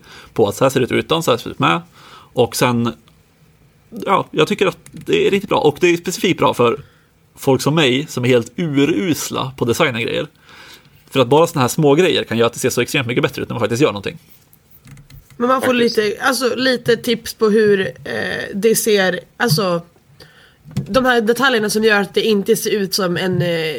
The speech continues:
Speaker 2: så här B-nivå eller C-nivå grej, utan det ser faktiskt ut som semiprofessionellt.
Speaker 1: Ja, exakt.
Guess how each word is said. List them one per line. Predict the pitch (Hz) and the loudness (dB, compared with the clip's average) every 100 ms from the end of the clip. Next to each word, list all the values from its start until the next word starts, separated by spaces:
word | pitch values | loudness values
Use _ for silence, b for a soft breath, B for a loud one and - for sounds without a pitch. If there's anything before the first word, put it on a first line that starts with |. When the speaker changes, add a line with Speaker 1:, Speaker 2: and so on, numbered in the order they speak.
| - - | -10 -12
Speaker 2:
så | - | -4
här | 185 170 151 | -2 0 0
B-nivå | 190 185 175 175 180 175 | 2 2 2 2 2 2
eller | 170 170 | 2 0
C-nivå | - 180 170 175 180 | 0 0 2 2 2
grej, | 208 | 2
utan | 160 170 | 0 0
det | 170 | -2
ser | 170 165 | -2 -2
faktiskt | 165 160 - | -4 -8 -4
ut | 180 156 | -4 -4
som | 165 156 156 156 - - - _ | -4 -4 -6 -10 -16 -20 -20 _
semiprofessionellt. | - 196 170 160 165 - 170 - 123 - - - | -8 -2 0 0 -2 -6 -10 -8 -8 -8 -6 2
Speaker 1:
Ja, | 202 | 4
exakt. | 220 - - - | 2 -2 -6 -20